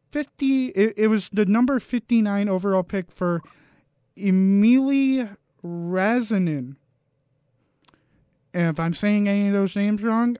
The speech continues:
I'm sorry, but the chances that you're listening to hear your name being <laughs> said wrong is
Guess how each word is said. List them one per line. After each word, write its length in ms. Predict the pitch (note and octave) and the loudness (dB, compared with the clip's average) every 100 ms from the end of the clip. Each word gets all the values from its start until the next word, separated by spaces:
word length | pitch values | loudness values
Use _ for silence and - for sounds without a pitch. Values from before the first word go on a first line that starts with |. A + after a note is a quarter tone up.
| - | -6
I'm 240 | D#3+ D#3+ | -2 -2
sorry, 500 | - E3+ E3 G#3+ D#4 - _ | -2 -2 0 0 -2 -6 _
but 200 | D3+ D3 - _ _ _ _ _ _ _ _ _ - | -6 -6 -8 _ _ _ _ _ _ _ _ _ -10
the 80 | E3+ | -4
chances 500 | - A#3 A#3+ B3 G#3 | 2 4 4 0 2
that 180 | A3+ | 2
you're 160 | G#3+ G#3+ | 4 2
listening 460 | A3 A#3 C4+ C4 B3 | 2 2 4 4 4
to 120 | G#3+ | 0
hear 160 | A3 | -2
your 200 | A3 G#3+ | 0 0
name 280 | G3+ A3 A#3 | 0 0 -2
being 320 | A#3 C4 C4 | 0 2 2
<laughs> 20 | B3 | 0
said 360 | - D4 - | 2 4 4
wrong 380 | D#4 D4 D#4 D4 | 4 6 6 4
is 260 | F#3+ F3 | 0 -2